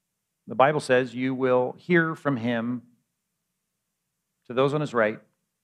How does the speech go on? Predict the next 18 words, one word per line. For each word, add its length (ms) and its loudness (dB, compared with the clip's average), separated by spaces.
"Come, 340 0
you, 280 -6
blessed 260 2
of 60 -8
the 60 -8
Father, 340 2
into 140 -2
the 80 -2
kingdom 300 -2
prepared 400 -2
for 80 -8
you 100 -8
from 160 -14
the 80 -12
foundation 460 -14
of 60 -18
the 60 -20
world." 160 -20